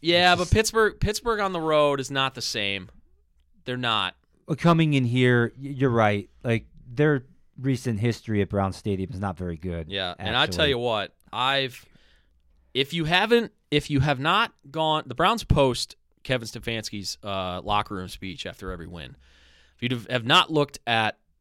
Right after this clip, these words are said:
Speaker 1: uh, the one for this week, um, if you've not watched it, here, hold on, actually, let me play it because it's interesting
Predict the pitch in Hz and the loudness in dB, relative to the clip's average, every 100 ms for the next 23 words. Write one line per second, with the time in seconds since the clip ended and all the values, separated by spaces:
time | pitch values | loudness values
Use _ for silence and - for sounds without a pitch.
0 | _ _ _ _ _ 107 104 104 95 110 | _ _ _ _ _ -4 -2 -2 -4 -6
1 | 120 117 113 - - 110 107 101 101 110 | -4 -4 -6 -14 -10 -6 -6 -6 -8 -8
2 | - 95 90 - - _ _ _ _ _ | -8 -8 -8 -10 -20 _ _ _ _ _
3 | - 92 87 85 82 80 - 95 113 123 | -12 -8 -6 -8 -10 -14 -18 -12 -4 -4
4 | 85 98 107 104 - 82 73 _ _ 110 | -2 -2 -2 -2 -8 -12 -14 _ _ -12
5 | 90 104 95 78 85 85 - 82 110 127 | -12 -10 -12 -12 -12 -14 -14 -14 -14 -16
6 | - 87 80 71 - - 87 85 - 165 | -18 -16 -14 -14 -18 -20 -16 -16 -14 -12
7 | - 104 - 95 85 | -12 -12 -10 -10 -12